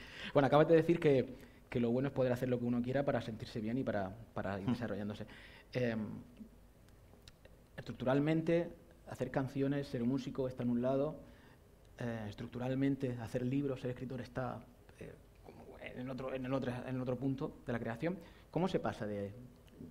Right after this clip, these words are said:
Speaker 1: de aquí a aquí? ¿Cómo has pasado tú, o, o crees que has pasado, de, de publicar discos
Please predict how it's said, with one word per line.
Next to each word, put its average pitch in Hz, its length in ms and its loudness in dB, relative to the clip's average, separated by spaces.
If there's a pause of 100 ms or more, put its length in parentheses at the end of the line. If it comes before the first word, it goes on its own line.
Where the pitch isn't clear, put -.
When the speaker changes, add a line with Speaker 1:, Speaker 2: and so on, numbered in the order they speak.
(240)
Speaker 1:
de 113 100 -4
aquí 117 260 -6
a 117 40 -2
aquí? - 120 -12
¿Cómo 143 180 0
has 165 80 0
pasado 139 320 4
tú, 170 220 2 (680)
o, 131 80 -2
o 123 300 -4
crees 147 220 4
que 131 100 2
has 123 60 0
pasado, 131 420 0 (120)
de, 101 260 -4
de 101 140 -4
publicar 117 720 0
discos 175 380 -2